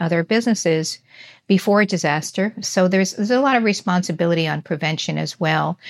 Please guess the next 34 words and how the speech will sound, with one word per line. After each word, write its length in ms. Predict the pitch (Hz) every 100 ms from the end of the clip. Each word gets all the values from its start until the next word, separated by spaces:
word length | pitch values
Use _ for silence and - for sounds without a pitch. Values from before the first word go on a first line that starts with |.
| - _
that 320 | 170 160 -
not 320 | 185 185 170 170
only 300 | 165 165 160
the 140 | 160
Office 240 | 156 -
of 80 | 156
Emergency 360 | 151 156 160 165
Management 600 | 160 160 160 - 156 175
working 280 | 165 - 170
with 140 | 151
smoaid 380 | - 151 156 151
and 140 | 156
our, 200 | 151 156 _ - - -
our 180 | 165
organizations 720 | 165 165 160 147 156 - 165
like 140 | 156 -
the 80 | 156
Chamber 420 | - 160 160 151
really 240 | 170 160
recognize 760 | 151 151 151 170 156 151 151 -
that 160 | 170
we 120 | 180 185
have 480 | 185 175 170 165 - - - -
an 100 | 175
opportunity 760 | 180 175 175 - 233 202 175 170
to 300 | - 214 208
really, 560 | 208 208 196 185 185 185 _ _ _ _ -
um, 400 | 170 165 170 - -
make 240 | 196 202
a 60 | 165
difference 480 | 175 180 156 165 -
before 300 | 175 175 160
disaster 400 | 170 151 - 175
strikes. 580 | - 160 175 - -